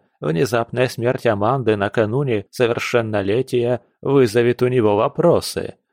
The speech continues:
А он хуже бульдога. Если вцепится, не отпустит, пока не докопается до истины.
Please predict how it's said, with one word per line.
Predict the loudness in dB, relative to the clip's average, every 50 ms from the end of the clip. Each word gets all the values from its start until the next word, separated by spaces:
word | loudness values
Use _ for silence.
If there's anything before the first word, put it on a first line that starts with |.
| _ _ _ _ _ _ _ _ _
А | -4 -2 -2 0
он | 0 0 0 0 -2
хуже | -4 -4 0 0 2 2 2 2
бульдога. | 2 4 2 2 2 2 2 2 2 0 0 -2 -4 -4 -8 -12 _ _ _ _ _ _ _ _ -2
Если | 0 2 2 0 0 0 -2 -2
вцепится, | -2 -2 0 2 2 2 2 0 -2 -2 -2 -2 0 0
не | 2
отпустит, | 2 0 0 0 _ 2 2 2 2 0 -6 -8 -8 -8 _ _ _ _ _
пока | -2 -2 -2 0 0 -2 -4 -4
не | -4 -4
докопается | -4 -4 -2 0 -2 0 0 -2 0 0 -2 -2 -4 -6 -2
до | -2 0 0
истины. | 0 0 -2 -4 -4 -6 -6 -4 -4 -6 -8 -10 -14